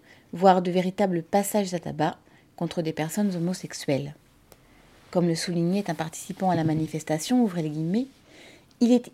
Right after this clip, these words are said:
inacceptable qu'en deux mille dix-huit, une personne homosexuelle soit agressée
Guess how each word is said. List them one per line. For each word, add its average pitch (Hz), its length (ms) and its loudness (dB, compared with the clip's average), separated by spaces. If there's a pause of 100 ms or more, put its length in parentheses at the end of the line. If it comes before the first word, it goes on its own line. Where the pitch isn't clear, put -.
inacceptable 233 800 6
qu'en 165 180 -4
deux 185 140 2
mille 247 180 8
dix-huit, 185 540 -6 (320)
une 208 120 6
personne 240 440 2 (100)
homosexuelle 254 640 4
soit 175 320 -2
agressée 208 640 0